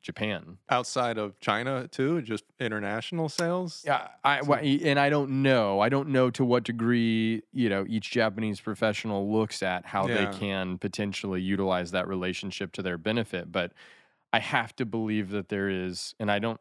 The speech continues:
Speaker 1: again, totally from the outside looking in, just observing what's happening and thinking, "Well, there's gotta be some rhyme or reason."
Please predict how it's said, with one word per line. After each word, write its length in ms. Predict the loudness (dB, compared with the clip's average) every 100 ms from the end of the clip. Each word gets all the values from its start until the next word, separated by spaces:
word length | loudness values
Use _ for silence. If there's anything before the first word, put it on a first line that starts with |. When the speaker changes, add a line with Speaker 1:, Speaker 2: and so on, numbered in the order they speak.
| -6
Speaker 1:
again, 380 | -4 -2 -6 -10 _ _ _ -2
totally 300 | 0 2 0
from 160 | -2
the 140 | -2 0
outside 340 | 0 0 0
looking 360 | 0 -2 -2 0
in, 220 | 0 0
just 320 | -2 -4 -8 -16 _ _ -6
observing 480 | -2 2 2 2 0
what's 200 | 0 0
happening 400 | 0 0 -4 -4
and 100 | -4
thinking, 380 | -4 -2 -4 -6 -14 -20 _ _ _ _ _ -2
"Well, 160 | 0
there's 160 | 0 -2
gotta 160 | -4 -2
be 120 | -2
some 460 | 0 0 0 -2 -8 -18 _
rhyme 280 | 2 2 0
or 60 | -2
reason." 520 | -2 -2 -2 -4